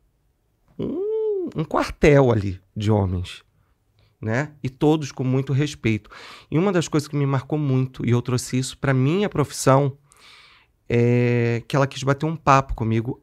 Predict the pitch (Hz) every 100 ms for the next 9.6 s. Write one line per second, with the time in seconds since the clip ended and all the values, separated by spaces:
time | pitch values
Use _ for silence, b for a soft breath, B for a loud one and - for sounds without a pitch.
0 | - 135 135 123 - 98 87 - - _
1 | _ _ _ _ _ _ 175 165 - 147
2 | 139 127 - - - 143 147 135 123 117
3 | 113 - - - 143 131 131 127 - B
4 | B B 381 415 370 349 349 175 156 139
5 | 151 160 220 196 175 151 131 135 123 107
6 | B B B B _ - 156 143 147 139
7 | 135 131 123 131 - 123 123 113 117 113
8 | 120 113 117 113 113 - 110 107 139 131
9 | 123 113 113 - 113 110